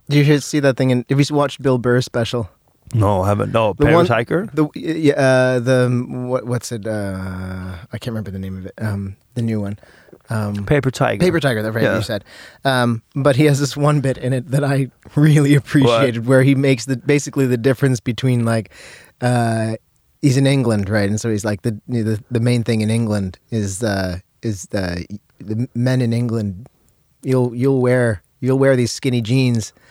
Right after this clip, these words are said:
Speaker 1: Doesn't matter if you can fit into them or not, you'll wear them. <laughs> Like, and, and it's, like, a European thing that men
Speaker 2: Yeah.
Speaker 1: here will wear really,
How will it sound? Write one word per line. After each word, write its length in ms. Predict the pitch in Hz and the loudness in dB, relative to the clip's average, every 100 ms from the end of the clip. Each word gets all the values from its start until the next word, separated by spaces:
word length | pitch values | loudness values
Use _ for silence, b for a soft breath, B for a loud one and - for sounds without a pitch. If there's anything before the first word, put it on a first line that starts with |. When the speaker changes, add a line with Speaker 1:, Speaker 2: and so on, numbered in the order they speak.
| B B B B B B | B B B B B B
Speaker 1:
Doesn't 220 | - 117 127 | -8 -4 -2
matter 340 | 123 120 117 | 0 0 0
if 140 | 107 | -2
you 120 | 117 104 | -4 -6
can 160 | 104 | -4
fit 160 | - 131 | -2 0
into 260 | 135 139 | 2 2
them 160 | 120 110 | 0 -2
or 60 | 113 | -2
not, 280 | 131 131 110 | 0 0 0
you'll 160 | 110 | -4
wear 200 | 110 120 | 0 2
them. 220 | 123 110 101 | 2 0 -4
<laughs> 80 | - | -2
Like, 420 | 123 123 147 151 | -2 -2 0 0
and, 180 | 156 131 B B B | 0 -2 B B B
and 160 | 160 180 | 2 4
it's, 140 | 180 | 4
like, 240 | 214 214 220 | 2 2 2
a 40 | |
European 520 | 233 202 202 202 175 | 2 2 4 2 4
thing 140 | 165 165 | 4 4
that 80 | 131 | 4
men 140 | 135 | 4
Speaker 2:
Yeah. 80 | 123 | 4
Speaker 1:
here 140 | 143 | 4
will 120 | 131 131 | 2 2
wear 220 | 135 123 | 2 0
really, 380 | 113 127 120 | 0 0 0